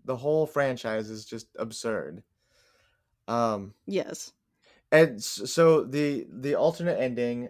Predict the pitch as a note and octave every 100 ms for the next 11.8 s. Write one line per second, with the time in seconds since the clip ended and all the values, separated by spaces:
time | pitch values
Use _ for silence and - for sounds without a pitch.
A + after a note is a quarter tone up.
0 | - A#2+ A#2 A2 G#2+ A2+ _ _ _ _
1 | _ - - C#3+ C3+ - - C3 B2+ C3
2 | C3+ A#2 C3 A#2+ A2+ G#2+ G2+ G2+ - _
3 | _ _ - C3+ A#2 A#2+ - B2 A#2 -
4 | _ _ A#2 - B2+ A#2+ A#2 A#2 G2+ F2+
5 | - - - _ _ _ _ _ - A2+
6 | A2+ G#2+ G#2 A2+ A2+ A2+ G#2+ - B2 A#2+
7 | - A#2 B2 A#2 A#2 - _ _ _ _
8 | _ _ _ - A#2 C3+ C#3+ C3+ A#2+ A2
9 | - B2 B2+ B2 A2 A#2 A2+ A2+ - A2+
10 | - A#2 A2 - A2+ A2 - G#2+ G#2 -
11 | G2+ G2+ G#2 G2+ - G2+ G2+